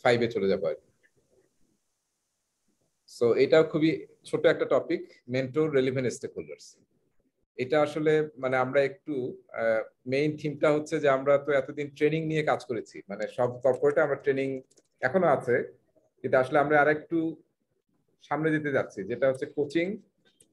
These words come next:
and mentoring। এখন প্রায় সব ভালো অর্গানাইজেশনে কিন্তু এটা, মানে, অনেকদিন থেকেই ট্রেন্ড হিসেবে আসতেছে এবং এখন সবাই এটা ইউজ করতেছে, কোচিং এবং মেন্টরিং।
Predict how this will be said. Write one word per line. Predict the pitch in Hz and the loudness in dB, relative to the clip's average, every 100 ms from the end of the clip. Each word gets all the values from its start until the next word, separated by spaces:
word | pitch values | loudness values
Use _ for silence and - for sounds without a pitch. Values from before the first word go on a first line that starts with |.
| _ _ | _ _
and | 123 131 | -2 0
mentoring। | 123 117 117 87 - _ _ _ _ _ _ _ _ _ _ _ _ _ | 0 -2 -2 -4 -8 _ _ _ _ _ _ _ _ _ _ _ _ _
এখন | 117 - 151 | -8 -6 -2
প্রায় | 151 147 | 2 2
সব | - 156 151 | 4 2 4
ভালো | 131 139 | 2 6
অর্গানাইজেশনে | 143 139 151 151 151 | 6 4 -2 -2 -4
কিন্তু | 151 - | -4 -2
এটা, | 139 143 135 131 - _ _ _ _ _ _ _ _ _ _ _ _ - | 0 4 4 4 -2 _ _ _ _ _ _ _ _ _ _ _ _ -10
মানে, | 120 | -6
অনেকদিন | 123 131 151 151 | -4 -4 -4 -6
থেকেই | 151 160 156 - - - | -6 -4 -6 -8 -20 0
ট্রেন্ড | 143 143 | 2 2
হিসেবে | 143 143 147 | 0 -2 4
আসতেছে | 131 127 147 131 160 | 4 2 -8 -4 -2
এবং | 139 | 0
এখন | 135 - | 0 -2
সবাই | 135 143 156 | -6 -2 0
এটা | 143 151 | 0 -2
ইউজ | 131 127 | -6 -8
করতেছে, | - - - - - _ _ _ _ _ | -10 -10 -12 -18 -20 _ _ _ _ _
কোচিং | 131 131 135 | -6 -4 -2
এবং | 127 120 | -2 -2
মেন্টরিং। | 113 110 98 98 | -4 -6 -12 -14